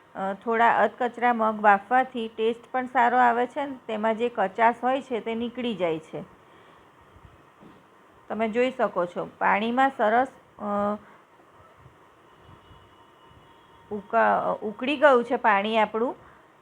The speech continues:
ઉભરો આવી ગયો છે એક. તો હવે આપણે ગેસ બંધ કરી દઈશું અને પાંચ મિનિટ માટે આ મગને આવી રીતે રહેવા દઈશું આમાં. ત્યારબાદ આપણે લોટ બાંધીશું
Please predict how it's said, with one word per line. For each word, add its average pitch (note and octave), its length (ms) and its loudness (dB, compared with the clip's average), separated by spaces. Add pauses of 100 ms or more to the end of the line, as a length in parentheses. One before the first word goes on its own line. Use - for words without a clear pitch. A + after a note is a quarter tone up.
(140)
ઉભરો A3 280 0
આવી A3+ 280 6
ગયો B3 340 2
છે A3 160 -8
એક. G#3+ 300 -4 (640)
તો A3+ 100 2
હવે A3 200 6
આપણે B3 260 4
ગેસ G#3+ 240 2 (100)
બંધ B3 240 0
કરી B3 300 -2
દઈશું G#3+ 540 -6 (380)
અને A#3 280 0 (220)
પાંચ C4+ 300 4
મિનિટ B3 320 -6
માટે A3+ 320 -2
આ A3+ 160 2
મગને A#3+ 520 0 (140)
આવી A3 200 -2
રીતે A#3 260 -4
રહેવા G#3+ 300 4
દઈશું F3 460 -8
આમાં. E3+ 220 -12 (680)
ત્યારબાદ C4 460 6
આપણે A3+ 280 2
લોટ A3 300 -2
બાંધીશું A#3 760 -2